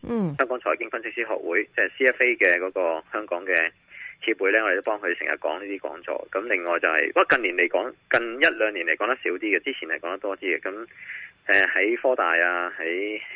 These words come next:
Speaker 2: 科大M B A課程啊，喺
Speaker 1: 嗯，嗯，嗯。
Speaker 2: C U嘅課程啊，喺 Hong Kong U 嘅課程都有講嘅，所以其實耳熟能詳啊，都，都幾慣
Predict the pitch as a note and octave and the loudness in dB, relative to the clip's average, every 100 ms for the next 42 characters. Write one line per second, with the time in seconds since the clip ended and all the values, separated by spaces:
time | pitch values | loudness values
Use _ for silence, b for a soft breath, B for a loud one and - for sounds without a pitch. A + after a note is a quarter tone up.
0 | B - A#2 F#2 G2 - G#2+ A2 A2 G#2 | B -4 0 0 -2 -2 -2 2 2 2
1 | F#2+ F2 D2+ D#2+ D#2+ D#2+ D#2+ C4 B3 F#3 | 0 -4 -4 -4 -4 -2 0 2 0 -2
2 | D#3 F3 D#3+ D#3+ D#3 D#3 - - A#2 A2+ | -2 -2 0 -2 -4 -8 -14 -6 -4 -2
3 | A2 G#2 G2 F2 F2 - F2+ F2 D#2+ D#2+ | -2 2 4 4 2 -4 -4 -4 -8 -6
4 | E2+ F2+ E2+ E2 G2+ - G#2 G#2+ G#2 G#2 | -6 -4 -4 -4 -4 -2 -4 -4 -4 2
5 | G2 E2 B B B F#2 - D2+ A2+ A#2 | 2 0 B B B -6 -4 -2 2 4
6 | E2+ - D2+ E2+ E2+ B B - G#3 G#2+ | 2 0 -2 0 -4 B B 4 6 4
7 | G2+ A2 A2 F#2 E2 - E2 G2+ B2+ C3 | 2 0 -2 -2 -2 -2 -2 -2 -4 -2
8 | B2+ - E2+ - | -4 0 0 0